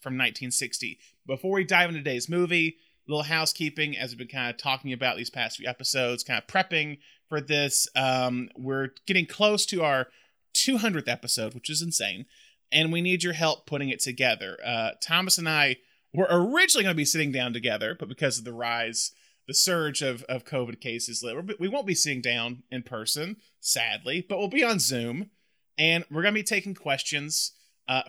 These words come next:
from our listeners. We wanna hear from you about, we wanna hear from you guys and hear what kind of questions you have for us about movies, things we've covered,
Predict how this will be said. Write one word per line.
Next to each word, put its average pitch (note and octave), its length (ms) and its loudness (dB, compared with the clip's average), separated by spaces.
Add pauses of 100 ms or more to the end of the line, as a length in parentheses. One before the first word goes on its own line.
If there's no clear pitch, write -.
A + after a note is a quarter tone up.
from D3 200 -4
our E3+ 100 0
listeners. E3+ 460 -2
We C3 80 -6
wanna C#3 220 -6
hear D3+ 300 -2
from C#3 220 -10
you C#3+ 460 -4 (340)
about, D3 440 2 (300)
we D#3 100 -2
wanna G3+ 160 0
hear G#3 120 4
from F3+ 140 -4
you F3 80 0
guys D#3+ 320 4
and C#3 260 -4 (160)
hear E3 260 -2
what D#3 140 -4
kind D#3+ 140 -2
of D3 80 -6
questions C#3+ 280 -4
you C3+ 100 -10
have B2+ 220 2
for B2 160 -6
us B2 360 0
about A#2+ 360 -2
movies, C3+ 640 0 (240)
things C3+ 220 -4
we've A2+ 160 -10
covered, E3 680 0